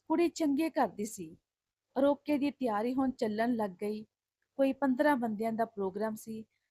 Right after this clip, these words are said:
ਸਾਰੇ ਘਰ ਦੇ ਜੀ ਹੀ ਸਨ। ਰੋਕਾ ਵੀ ਹੋ ਗਿਆ ਤੇ ਵਿਆਹ ਦੀ ਤਰੀਕ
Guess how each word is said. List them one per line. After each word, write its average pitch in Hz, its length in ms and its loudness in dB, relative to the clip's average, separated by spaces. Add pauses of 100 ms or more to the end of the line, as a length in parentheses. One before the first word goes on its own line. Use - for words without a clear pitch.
(160)
ਸਾਰੇ 320 360 4
ਘਰ 262 200 0
ਦੇ 240 180 0
ਜੀ 220 280 -6
ਹੀ 262 180 0
ਸਨ। 180 320 -8 (600)
ਰੋਕਾ 320 400 4
ਵੀ 320 140 2
ਹੋ 247 160 2
ਗਿਆ 262 180 4
ਤੇ 269 200 -2
ਵਿਆਹ 214 300 0
ਦੀ 269 140 -2
ਤਰੀਕ 196 280 -8